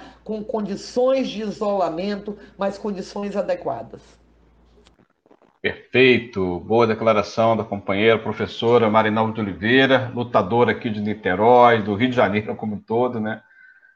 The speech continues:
Speaker 2: Ela é também da União do Fóruns aqui do,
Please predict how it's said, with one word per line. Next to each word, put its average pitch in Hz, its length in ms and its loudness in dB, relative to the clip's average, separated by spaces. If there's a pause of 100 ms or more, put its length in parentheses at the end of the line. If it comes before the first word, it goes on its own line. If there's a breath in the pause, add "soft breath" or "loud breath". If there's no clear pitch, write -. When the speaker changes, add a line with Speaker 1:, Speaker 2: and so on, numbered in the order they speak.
(200 soft breath)
Speaker 2:
Ela 117 360 4
é 117 340 0
também 117 260 0
da 120 100 2
União 117 240 0
do 117 80 -4
Fóruns 117 380 2
aqui 117 340 -4
do, 101 600 -4